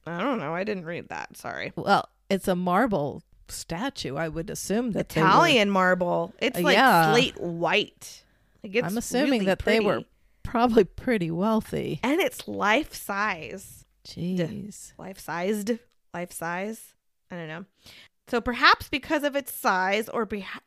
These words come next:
Speaker 1: or perhaps because it's pure white and it's easily seen at night.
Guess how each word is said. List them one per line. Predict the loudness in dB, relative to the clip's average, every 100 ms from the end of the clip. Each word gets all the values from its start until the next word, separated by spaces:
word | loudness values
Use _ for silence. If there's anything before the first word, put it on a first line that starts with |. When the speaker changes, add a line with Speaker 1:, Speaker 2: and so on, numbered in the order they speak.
| _
Speaker 1:
or | 2 2 2
perhaps | -2 -4 -4 -4 -8
because | -12 -6 -2 -2 -6 -20 -10
it's | -8 -8 -8
pure | -2 0 0
white | 2 4 4 0 -10 -20 -20 -8
and | -4
it's | -4 -4
easily | -8 -4 -2 -2
seen | -6 -8 -6 -6
at | -6 -8
night. | -6 -4 -4 -6